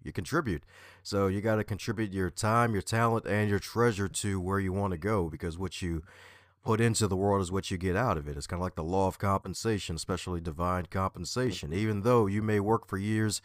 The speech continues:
Speaker 1: at a certain job and you may not get the certain accolades and respect you think you
Speaker 2: Mm-hmm.
Speaker 1: truly deserve, out there in the universe, you're still gonna be respected, and it'll come back to you down the road. So that's really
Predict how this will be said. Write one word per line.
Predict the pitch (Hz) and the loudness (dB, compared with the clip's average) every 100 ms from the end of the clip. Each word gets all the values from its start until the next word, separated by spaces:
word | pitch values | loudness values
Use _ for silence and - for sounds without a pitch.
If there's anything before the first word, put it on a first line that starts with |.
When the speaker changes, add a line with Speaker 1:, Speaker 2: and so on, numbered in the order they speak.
| - - - | -14 -20 -6
Speaker 1:
at | 104 98 | -2 0
a | |
certain | - 110 104 95 | 0 2 2 0
job | 78 101 120 107 87 | -2 0 2 2 0
and | |
you | 90 | -2
may | 95 95 | 0 0
not | 90 85 | -2 -2
get | 98 - | -6 -4
the | 87 | -8
certain | 80 - 98 90 87 | -8 -4 -2 -2 -4
accolades | 98 101 92 92 95 92 90 | -2 -2 -2 -2 -2 -2 -4
and | 80 | -6
respect | 78 - 92 - | -8 -6 -8 -8
you | 80 | -8
think | 92 85 | -8 -8
you | 85 80 76 - - - | -8 -8 -8 -14 -20 -10
Speaker 2:
Mm-hmm. | 113 | -2
Speaker 1:
truly | 104 101 | 2 2
deserve, | 87 80 139 131 95 95 - - | 0 0 2 4 4 2 -2 0
out | 104 - | 2 2
there | 107 101 | 0 0
in | 92 | 0
the | |
universe, | 98 190 143 107 107 - - | -2 -2 -2 2 2 2 -6
you're | 92 95 | -6 -6
still | - 117 107 | -2 2 2
gonna | 107 98 | 0 -2
be | 82 98 90 | -2 -2 -2
respected, | 85 - - - - 92 | -4 -6 -6 -6 -6 -6
and | 90 | -4
it'll | 87 | -6
come | - 101 92 | -4 -4 -2
back | 90 92 87 - - - - _ - | 0 0 -2 -8 -20 -20 -20 _ -4
to | 110 | 0
you | 101 92 92 87 80 73 | 2 2 2 0 -4 -4
down | 87 92 95 | -2 0 0
the | 90 | -2
road. | 76 110 156 90 82 | 0 0 0 -2 -4
So | - 87 | -4 -2
that's | 107 160 - | 0 0 -2
really | 101 165 139 95 | -4 -2 0 -2